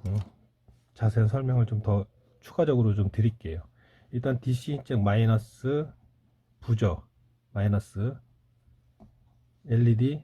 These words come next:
마이너스. 이 마이너스는 다 공통이에요. 다 이으시면 돼요.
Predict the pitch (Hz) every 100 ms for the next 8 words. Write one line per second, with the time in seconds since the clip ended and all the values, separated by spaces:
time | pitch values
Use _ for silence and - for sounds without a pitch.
0 | _ 104 101 95 - 98 107 110 117 135
1 | 151 - 135 147 139 117 107 113 - 131
2 | 110 85 85 _ _ _ _ _ _ _
3 | _ _ - 101 104 120 120 107 95 90
4 | 87 95 123